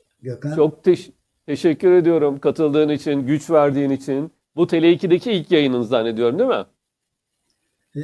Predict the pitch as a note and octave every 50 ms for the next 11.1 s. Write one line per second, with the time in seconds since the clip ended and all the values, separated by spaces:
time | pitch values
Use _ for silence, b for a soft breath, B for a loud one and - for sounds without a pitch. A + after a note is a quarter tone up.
0 | - - _ F#3+ G3 F#3 F3+ D3+ C3+ - G3 F#3+ F3+ C#3 - _ _ F3 E3 D#3
1 | C#3+ C3 B2 A#2+ A#2+ A2+ G2 G2 F#2+ - B2+ G2+ - _ _ _ _ _ _ -
2 | C#3 C3+ D3 E3 E3 - G3+ F3+ D#3 - D#3 C#3+ C#3+ C#3+ C3+ C3+ C3+ B2+ C3 C3
3 | B2 A2+ C3 A#2 B2 B2+ A#2+ A#2+ A#2 - - C3 B2 B2+ B2+ B2+ B2+ B2+ - C3
4 | B2 B2+ C3 C#3 D3 E3+ F#3 - _ _ _ _ _ D#3+ F#3+ A#3+ C4+ B3+ A#3 F3
5 | - - G3 G3+ G3+ G3+ G3+ G3 D#3+ F#3+ G#3 G#3 F#3 A3 G#3+ G#3+ G3+ F#3 E3 G#3
6 | G3+ G#3 G#3 G#3 G#3+ G#3+ - - F#3+ F#3 F#3 - G3 G3 G3 G#3+ B3 A#3 B3 -
7 | G3+ F3 D#3 D3 C#3+ C#3 - E3 D3+ D3 D3+ D#3 E3 F#3 F#3+ G#3 - D#3 D3+ D3+
8 | C#3+ C#3 E3 D#3+ D#3+ D3 D#3 E3 E3 D#3+ D#3+ D#3 D#3+ E3 D#3+ E3 D#3+ - - E3
9 | D#3 D#3 D#3 D3+ C#3+ - E3 D3+ B2 - - D#3 E3 E3 D3 D3+ E3+ D#3+ D#3 D#3+
10 | - D3+ D#3 D3+ C3+ B2+ C#3+ D3 C#3+ C#3 C#3 D3+ E3 E3 F3 F3 E3+ D#3 D3+ D3
11 | D#3+ F3+